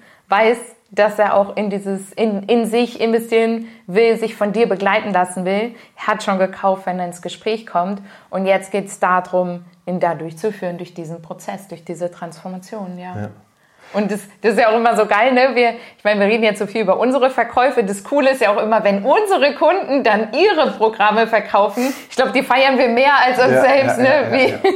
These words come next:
Speaker 1: <laughs> es ist einfach so schön auch zu sehen, wenn andere das, äh, für sich entdecken. Und das, das wünsche ich auch dir, dass du das für dich entdeckst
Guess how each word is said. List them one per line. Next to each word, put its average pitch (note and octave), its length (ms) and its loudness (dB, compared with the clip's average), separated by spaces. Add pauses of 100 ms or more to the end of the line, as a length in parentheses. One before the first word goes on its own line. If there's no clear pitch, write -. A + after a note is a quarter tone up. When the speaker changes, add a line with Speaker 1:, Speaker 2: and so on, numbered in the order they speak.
(160)
Speaker 1:
<laughs> - 340 -8
es - 100 -12
ist A3+ 240 -4
einfach A3 320 0
so A#3 120 2
schön B3+ 380 0
auch - 180 2
zu G#3 200 -6
sehen, A3+ 460 0 (200)
wenn G3 160 0
andere G#3+ 400 0
das, G#3 240 -4
äh, G3+ 220 0
für G#3 160 -2
sich D#4 320 -2
entdecken. A3 500 -2
Und G3+ 300 -6
das, G3+ 220 -12
das G3 180 -6
wünsche B3 240 -2
ich G3+ 100 -2
auch - 100 -2
dir, B3+ 200 2
dass G3 100 -6
du G#3+ 100 -8
das G3+ 160 -8
für G3 120 -6
dich A#3 220 -4
entdeckst G3 460 -2